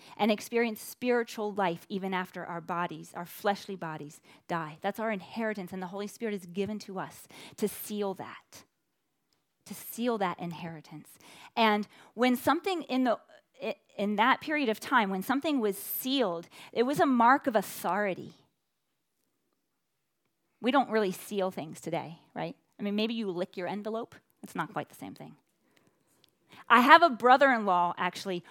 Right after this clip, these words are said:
who loves to do wax seals. So when he sends special cards or something like that in the mail, it'll often have a wax seal on it. And it makes me chuckle because, like, that's how it used to be all the time, right?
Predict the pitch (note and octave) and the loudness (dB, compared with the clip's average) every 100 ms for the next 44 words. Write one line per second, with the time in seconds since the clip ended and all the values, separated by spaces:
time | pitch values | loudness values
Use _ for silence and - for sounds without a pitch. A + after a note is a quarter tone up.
0 | - A#3+ A3+ G#3+ A3 A#3 G#3 - G#3+ G#3+ | -6 -2 2 10 12 12 10 0 -6 -4
1 | G#3 G3 G3 F#3+ - - G#3 E3 - - | 2 6 6 4 -8 -6 -4 -4 -8 -16
2 | - - A3 G#3+ A#3 C4+ C#4 - D4 C#4 | -20 -8 -2 4 4 4 2 2 2 2
3 | - B3+ B3+ C#4 C4+ - G#3 A3 B3 A#3+ | 0 0 0 -2 -4 4 6 6 2 -2
4 | - A3 - A3+ B3+ B3 A#3+ A#3+ A#3+ A#3+ | -2 -2 0 -4 0 0 4 4 2 0
5 | A#3 B3 B3 - - A#3 A3+ B3 B3+ G3 | 2 2 0 -8 4 6 6 4 0 0
6 | F3+ F#3 F#3 - - - G#3+ F#3+ E3 E3 | 4 6 4 2 -14 -8 0 0 0 -4
7 | D#3 - - - - _ _ C4+ C#4+ C#4+ | -8 -14 -20 -20 -20 _ _ 6 8 8
8 | C#4+ D4 C4+ - D#4+ - A#3 G#3+ A3+ - | 6 2 -2 4 4 6 4 4 0 10
9 | B3 B3 B3 - B3+ A#3 C4+ - D#4+ G#3+ | 12 12 6 0 2 6 6 6 4 4
10 | A3 D#4+ E4+ C4+ B3+ A3+ A3 B3 F4+ E3 | 0 -4 -4 2 4 4 0 0 0 -4
11 | B2 F#3 D4+ | -2 -2 -2